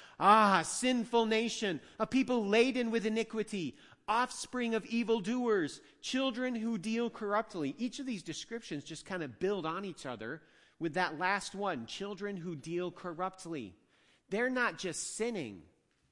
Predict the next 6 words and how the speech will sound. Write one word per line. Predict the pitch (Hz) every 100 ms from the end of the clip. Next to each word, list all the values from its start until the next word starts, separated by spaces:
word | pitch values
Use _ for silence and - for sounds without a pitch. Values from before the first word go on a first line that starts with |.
| _ _ _ _ _
They | 117 165 214 220
are | 147 151
leading | 135 135 151 196 202 175 170 143 -
others | 135 175 165 160 143 131 - -
into | 160 160 160 160 139
sin. | - - 131 107 85